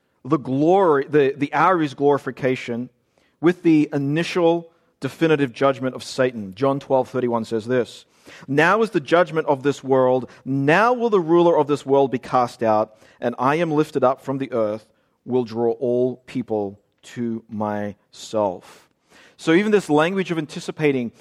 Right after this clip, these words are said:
Jesus' victory and his engagement with Satan is in terms of this warrior king idea.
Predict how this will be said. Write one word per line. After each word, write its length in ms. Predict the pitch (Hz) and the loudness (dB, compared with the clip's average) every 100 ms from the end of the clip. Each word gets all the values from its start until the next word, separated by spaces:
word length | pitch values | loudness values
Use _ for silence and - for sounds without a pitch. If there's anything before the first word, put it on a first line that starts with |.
| - - | -20 -16
Jesus' 680 | 120 147 196 208 190 175 131 | -6 -2 0 0 0 -2 0
victory 600 | 127 185 - 202 196 170 | 0 0 0 0 2 2
and 120 | 151 | 0
his 140 | 147 | -2
engagement 500 | 139 127 147 165 165 | -2 0 0 0 -6
with 100 | 160 | -10
Satan 520 | - - 127 117 127 - - - | -6 -2 0 0 -6 -10 -16 -2
is 160 | 175 | 0
in 120 | 160 147 | 0 -6
terms 580 | - 190 185 156 143 | -2 2 2 2 0
of 120 | 139 131 | -2 -2
this 160 | 127 | -4
warrior 680 | 117 131 147 156 156 143 139 | -2 2 4 4 2 2 2
king 600 | - - 165 139 123 110 - | -2 -12 -6 -4 -4 -6 -6
idea. 600 | 117 104 117 123 107 | -6 -4 -2 0 0